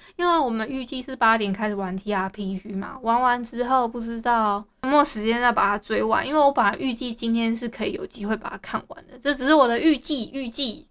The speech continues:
好不好？哦，还要想顺便问大家，昨天是前天，前天是五二零，昨天是五二一嘛，今天是五二二。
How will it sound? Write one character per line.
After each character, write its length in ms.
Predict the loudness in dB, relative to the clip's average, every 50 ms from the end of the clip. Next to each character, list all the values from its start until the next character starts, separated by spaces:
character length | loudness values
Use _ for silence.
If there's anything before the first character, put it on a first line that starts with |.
| _
好 80 | -10 -4
不 80 | -2 2
好？ 320 | 2 4 4 2 2 -2 -8 _ _ _ 2
哦， 200 | 2 2 2 0 -6 -14 -20 _ _ _ _
还 120 | 0 2
要 60 | 4 4 2 2
想 280 | 2 2 2 2 2
顺 160 | -2 -2 0
便 180 | 2 2 2 2
问 160 | 2 2 4
大 320 | 4 6 6 6 6 4 2
家， 100 | 0 -4 _ _ _ _ _ _
昨 220 | -2 2 2 2
天 240 | 4 2 0 0 -2
是 260 | -2 0 2 2 2 2
前 340 | 0 -2 0 2 2 2 2
天， 340 | 2 2 2 2 2 0 -6 _
前 220 | -4 2 2 4 4
天 100 | 4 4
是 120 | 4 2
五 160 | 2 2 4
二 160 | 6 6 4 4
零， 180 | 0 -4 -12 -18 -20 _ _ _ _ _ _ _
昨 160 | 2 2 4
天 160 | 4 4 2
是 160 | 2 0 0
五 140 | 2 4 4
二 160 | 4 4 2
一 160 | 0 -6 -8
嘛， 160 | -8 -10 -8 -6
今 140 | -4 -4
天 80 | -2 -2
是 100 | -2 -2
五 140 | -2 2 4
二 100 | 4 4 4
二。 240 | 2 0 0 -2 -4